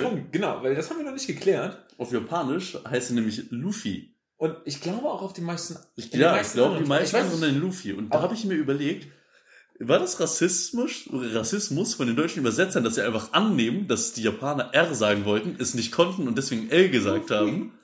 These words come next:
Speaker 2: Rufi.
Speaker 1: Ja, genau. Das ist
Speaker 2: Ähm.
Speaker 1: das Ding. Wo, da dachte ich mir so, okay, warum machen die Deutschen das jetzt so, so anders?
Speaker 2: Ja, ey, ich weiß nicht, wir haben, weißt du, wie es auf Englisch ist?
Speaker 1: Tatsächlich nicht. Das wollte ich mir noch reinziehen, aber
Speaker 2: Weil
Speaker 1: ich
Speaker 2: ich
Speaker 1: weiß
Speaker 2: weiß
Speaker 1: auf jeden Fall, dass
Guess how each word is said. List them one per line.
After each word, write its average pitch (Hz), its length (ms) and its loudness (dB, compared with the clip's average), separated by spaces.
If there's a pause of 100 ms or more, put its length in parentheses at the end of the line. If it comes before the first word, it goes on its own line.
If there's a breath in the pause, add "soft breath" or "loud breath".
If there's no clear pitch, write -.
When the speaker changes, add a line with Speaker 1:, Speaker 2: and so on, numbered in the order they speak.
(360)
Speaker 2:
Rufi. 330 320 -6 (160)
Speaker 1:
Ja, 190 240 8
genau. 180 440 0 (100)
Das 156 120 -4
ist 147 80 0
Speaker 2:
Ähm. 139 180 0
Speaker 1:
das 123 200 -8
Ding. 117 340 -4
Wo, 123 140 -2
da 120 300 -4
dachte 165 180 -6
ich - 60 -12
mir 170 100 -4
so, 147 100 -4
okay, - 200 -4
warum 147 220 -4
machen 233 200 -6
die 185 80 -2
Deutschen 226 320 -6
das 107 160 -6
jetzt 104 140 -8
so, 104 240 -2
so 107 140 0
anders? 104 460 -4
Speaker 2:
Ja, 185 460 -2
ey, - 200 -2
ich 180 120 -4
weiß 233 120 -4
nicht, 131 180 -8
wir 196 120 -2
haben, - 100 -6 (140)
weißt 190 220 -6
du, 190 120 -10
wie 196 100 -6
es 180 140 -6
auf 156 100 -2
Englisch 135 340 -8
ist? - 260 -12 (300)
Speaker 1:
Tatsächlich - 720 -6
nicht. 160 180 -6
Das 98 160 -8
wollte 135 180 0
ich 131 40 2
mir 120 80 -2
noch 107 140 -4
reinziehen, 151 440 -4
aber 104 140 -2
Speaker 2:
Weil 107 80 -2
Speaker 1:
ich - 40 0
Speaker 2:
ich 139 60 2
Speaker 1:
weiß 135 120 8
Speaker 2:
weiß 170 80 4
Speaker 1:
auf 127 80 4
jeden 127 100 2
Fall, 131 100 2
dass - 280 -4